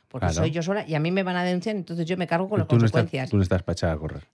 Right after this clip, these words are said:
Speaker 1: Exactamente, me cargo con las consecuencias y me van a poner la multa, lo que sea, pero a todos estos chavales,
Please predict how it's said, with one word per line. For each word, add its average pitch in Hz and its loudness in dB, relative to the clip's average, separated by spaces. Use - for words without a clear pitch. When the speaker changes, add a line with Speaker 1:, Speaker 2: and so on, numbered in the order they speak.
Speaker 1:
Exactamente, 143 -4
me 135 -4
cargo 180 0
con 226 0
las 170 2
consecuencias 151 -2
y 135 0
me 131 0
van 135 -2
a 135 -2
poner 139 -4
la 147 0
multa, 175 -4
lo 208 0
que 151 -2
sea, 170 0
pero 131 -2
a 127 -2
todos 220 -2
estos 262 -4
chavales, 277 0